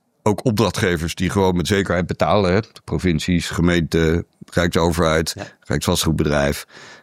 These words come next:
Speaker 1: waterschappen, die gewoon altijd geld hadden. En het was heel lekker toen om die, in die crisis die infraactiviteit
Speaker 2: Ja, die
Speaker 1: te hebben. Dat
Speaker 2: diversiteit is
Speaker 1: heeft,
Speaker 2: heel belangrijk dus geweest.
Speaker 1: heeft elkaar goed gecompenseerd. Ehm, en andersom ook, dat zal ook wel een keer voorkomen,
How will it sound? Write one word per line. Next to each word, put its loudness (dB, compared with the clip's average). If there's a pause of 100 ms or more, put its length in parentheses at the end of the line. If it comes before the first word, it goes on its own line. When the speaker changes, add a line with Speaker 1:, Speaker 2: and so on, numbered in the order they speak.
(120)
Speaker 1:
waterschappen, 0
die -4
gewoon -2
altijd -2
geld 2
hadden. 2
En 2
het 0
was 2
heel 4
lekker 2
toen 2
om 4
die, -2
in -4
die 2
crisis 2
die 0
infraactiviteit 0
Speaker 2:
Ja, 2
die -6
Speaker 1:
te 0
hebben. 4
Dat 2 (120)
Speaker 2:
diversiteit 2
is 4
Speaker 1:
heeft, 2
Speaker 2:
heel -2
belangrijk -4
dus -12
geweest. 0
Speaker 1:
heeft -6
elkaar 0
goed 0
gecompenseerd. 0 (720)
Ehm, 2
en 2
andersom 2
ook, 0
dat 0
zal 0
ook 0
wel 4
een 2
keer 0
voorkomen, 0